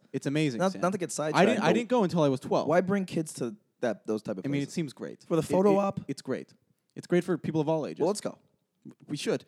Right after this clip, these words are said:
Speaker 2: <laughs>
Speaker 1: When this
Speaker 2: Right.
Speaker 1: thing's over, we'll go to
Speaker 2: Oh,
Speaker 1: Disney World.
Speaker 2: right.
Speaker 1: But, so, like, obviously, the big guys, they'll probably rent homes in the Orla-, greater Orlando
Speaker 2: Now,
Speaker 1: area.
Speaker 2: now, will they let them do that?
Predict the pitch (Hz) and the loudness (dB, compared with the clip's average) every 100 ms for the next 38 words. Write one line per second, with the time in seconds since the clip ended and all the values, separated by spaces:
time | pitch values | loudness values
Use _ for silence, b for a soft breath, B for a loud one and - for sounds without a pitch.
0 | b b - - 208 - - 202 247 294 | b b -6 2 2 2 -6 -2 4 6
1 | 202 190 165 151 151 160 160 143 127 123 | 8 10 8 6 6 6 4 2 0 0
2 | - 233 - - - _ _ _ _ _ | -2 -4 -8 -14 -16 _ _ _ _ _
3 | _ _ _ _ - 185 120 - _ _ | _ _ _ _ 4 4 2 -6 _ _
4 | - - _ _ _ _ _ _ _ _ | -20 -20 _ _ _ _ _ _ _ _
5 | _ _ - - 156 143 127 147 175 151 | _ _ -18 -2 0 0 0 0 0 0
6 | 147 202 202 190 143 175 185 151 135 123 | 4 4 6 4 2 0 0 -2 -4 -6
7 | 143 123 123 123 - - 135 127 123 127 | -4 -4 -4 -8 -10 -12 -6 -4 -4 -6
8 | 110 131 123 123 120 123 120 117 120 151 | -8 -4 -2 -4 -6 -8 -8 -6 0 4
9 | 131 98 - - 135 123 117 101 104 131 | 2 0 -12 -4 2 2 0 -6 2 4
10 | 135 131 117 120 120 107 92 127 165 220 | 4 2 0 -2 -2 -4 -2 -2 -2 -6